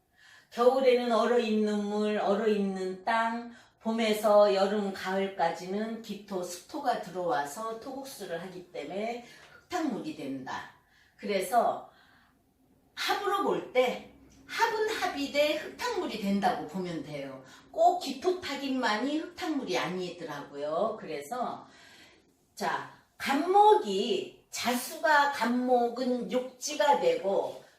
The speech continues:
을목은 병지가 된단 말이에요. 축토는 갑목의 관대지가 되고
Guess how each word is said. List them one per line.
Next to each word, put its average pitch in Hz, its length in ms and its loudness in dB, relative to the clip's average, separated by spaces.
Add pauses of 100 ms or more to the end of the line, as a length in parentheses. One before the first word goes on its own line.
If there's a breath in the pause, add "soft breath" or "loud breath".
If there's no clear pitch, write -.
을목은 359 600 4
병지가 247 600 -2
된단 175 380 -4
말이에요. 135 680 -10 (480 soft breath)
축토는 339 920 -2
갑목의 233 760 -2
관대지가 202 760 -2
되고 214 600 2